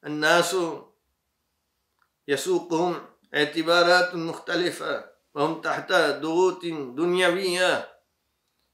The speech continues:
يفعلون ما يناسب المجتمع وكسب العيش، يختارون طريقهم على هذا الأساس، ليسوا على استعداد لفتح عيونهم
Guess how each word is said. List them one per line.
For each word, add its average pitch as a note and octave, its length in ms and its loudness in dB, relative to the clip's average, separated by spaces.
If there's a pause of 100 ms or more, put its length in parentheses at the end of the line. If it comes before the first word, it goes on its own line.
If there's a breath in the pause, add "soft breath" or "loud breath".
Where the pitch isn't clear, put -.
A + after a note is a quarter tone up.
يفعلون E3+ 560 0
ما F3 200 4
يناسب E3+ 540 0
المجتمع D#3 760 -4 (400)
وكسب D#3 440 -2
العيش، C#3+ 440 0
يختارون E3 720 0
طريقهم E3+ 600 0
على F3 120 2
هذا F3 340 4
الأساس، - 600 -6 (1200)
ليسوا E3+ 380 2
على E3+ 180 4
استعداد E3+ 640 4
لفتح D#3+ 440 -2
عيونهم F3 800 0